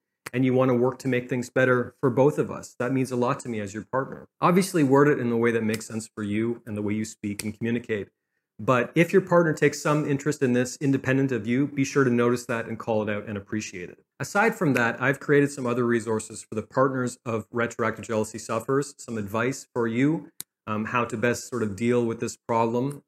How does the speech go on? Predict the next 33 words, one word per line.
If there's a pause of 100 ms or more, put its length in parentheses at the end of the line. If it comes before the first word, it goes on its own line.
um,
as
your
partner
works
to
overcome
it
themselves. (340)
Hopefully
my
wonderful
YouTube
editor
will
put
a
card
above
my
head
with
another
video
I've
created (260)
for
the
partners
of
retroactive
jealousy
sufferers.